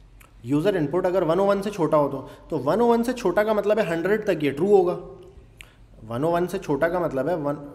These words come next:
हंड्रेड तक true होगा, वन ओ वन पे true नहीं होगा। लेकिन मसला ये है कि हंड्रेड और वन ओ वन के दरमियान तो बहुत कुछ है ना, हंड्रेड पॉइंट वन है, ठीक है, ये invalid है।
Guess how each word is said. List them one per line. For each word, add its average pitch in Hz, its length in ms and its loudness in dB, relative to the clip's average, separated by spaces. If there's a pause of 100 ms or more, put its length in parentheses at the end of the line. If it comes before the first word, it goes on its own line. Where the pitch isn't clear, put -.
(120)
हंड्रेड 147 460 -4
तक 202 180 -4
true 226 120 -4
होगा, 208 260 2
वन 151 200 2
ओ 175 60 2
वन 180 160 2
पे - 100 0
true 131 180 -2
नहीं 175 180 0
होगा। 165 260 -2 (380)
लेकिन 135 220 -6
मसला 151 280 -2
ये 180 240 2
है 202 80 0
कि 208 120 -2
हंड्रेड 147 460 0
और 208 120 4
वन 170 180 0
ओ 196 80 2
वन 196 160 2
के 214 80 -2
दरमियान 165 420 0
तो 208 80 -2
बहुत 156 240 -2
कुछ 139 180 -4
है 151 60 0
ना, 196 160 -2 (560)
हंड्रेड 170 380 -2
पॉइंट 208 380 -2 (960)
वन 147 240 0
है, 170 260 -4 (840)
ठीक 156 180 -4
है, 156 240 -6 (720)
ये 127 240 -2 (220)
invalid 131 420 -2
है। 170 60 -2